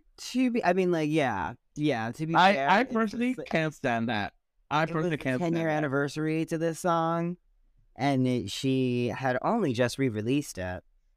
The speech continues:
Speaker 1: <laughs> Um,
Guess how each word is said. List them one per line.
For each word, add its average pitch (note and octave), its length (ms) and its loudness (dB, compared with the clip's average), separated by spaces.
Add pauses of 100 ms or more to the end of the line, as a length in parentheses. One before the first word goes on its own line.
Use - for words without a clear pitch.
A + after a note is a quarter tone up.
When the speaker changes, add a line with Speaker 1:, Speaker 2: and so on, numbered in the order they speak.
(140)
Speaker 1:
<laughs> F#3 880 -2 (1800)
Um, C#3 400 6